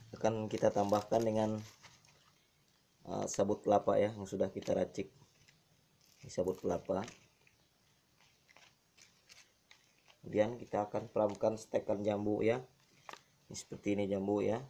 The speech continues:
yang akan kita tancapkan dengan menggunakan bawang. Percobaan ini, ini kita tancapkan bawang di sini, ya,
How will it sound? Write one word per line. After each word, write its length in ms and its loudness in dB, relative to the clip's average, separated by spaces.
yang 240 -2
akan 240 -2
kita 160 -10
tancapkan 720 2
dengan 320 2
menggunakan 560 4
bawang. 320 10
Percobaan 560 4
ini, 240 -2
ini 160 -2
kita 160 -4
tancapkan 480 0
bawang 320 8
di 80 0
sini, 320 2
ya, 80 10